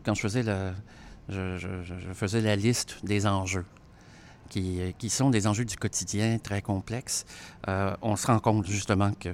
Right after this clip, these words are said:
c'est très complexe. Euh, il y a beaucoup de sor-, services offerts, euh, au Québec,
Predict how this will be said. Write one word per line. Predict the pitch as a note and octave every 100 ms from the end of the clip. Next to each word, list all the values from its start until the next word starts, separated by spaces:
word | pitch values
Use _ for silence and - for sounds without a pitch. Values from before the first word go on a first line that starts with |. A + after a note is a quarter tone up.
| - - - -
c'est | - A2+
très | - G#2+
complexe. | - F#2 F2 - - - - - - -
Euh, | F#2 F#2 F#2 - -
il | B2
y | A#2
a |
beaucoup | A#2 - G3+
de |
sor-, | - -
services | - - B2 C3 G3+ -
offerts, | F#2 F#2 F#2 F2
euh, | F2 F2 -
au | F2+
Québec, | F#2 F#2 F2+ - -